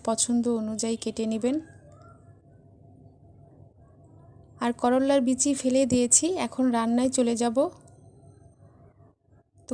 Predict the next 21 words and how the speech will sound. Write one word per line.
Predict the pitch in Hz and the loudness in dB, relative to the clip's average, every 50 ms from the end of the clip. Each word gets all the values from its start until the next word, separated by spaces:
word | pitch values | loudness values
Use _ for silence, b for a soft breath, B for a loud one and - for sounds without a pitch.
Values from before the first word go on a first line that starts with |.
| 247 - | -4 0
কড়াই | 262 254 254 262 269 240 226 | 0 2 2 4 2 4 4
বসিয়ে | 254 254 - - - 277 269 269 269 - | 4 4 4 4 4 4 0 0 0 0
পরিমাণ | 262 262 240 254 262 262 262 | 0 0 2 2 2 2 2
মতো | 269 262 285 262 - | 2 2 2 0 2
সাদা | 233 233 226 247 247 - | 2 0 0 0 -2 0
তেল | 269 269 254 233 226 | -2 -2 0 0 0
দিয়ে | 247 247 220 233 | 0 -2 0 0
দিয়েছি। | 233 233 233 - - 311 330 330 - | 0 2 2 2 2 0 0 -2 -2
তেল | 269 262 254 233 - | -2 -2 -2 0 0
গরম | 247 240 247 247 226 220 | 0 2 2 2 2 2
হয়ে | 226 233 220 220 | 0 0 0 -2
গেছে। | 220 - - 269 269 262 220 | 0 0 -2 -2 -2 -6 -8
এখন | - - 233 240 - 240 | -8 -6 -6 -6 -6 -6
একটি | 226 - - - - | -10 -6 -4 -2 0
শুকনা | - 240 - - 247 247 254 | 0 -2 -2 -2 -2 0 0
মরিচ | 247 254 226 233 240 - - - | 0 -2 -2 -4 -6 -6 -6 -4
দুই | 233 240 240 | -4 -4 -4
টুকরা | - 247 - 269 262 254 - | -6 -6 -4 -4 -4 -2 -2
করে | 269 254 262 269 302 320 - - | -2 -2 0 -2 -4 -6 -10 -8
তেলে | - 233 226 226 240 226 220 | -6 -4 -2 -2 -2 -2 -2
দিয়ে | 240 233 233 240 | -2 -2 -2 -2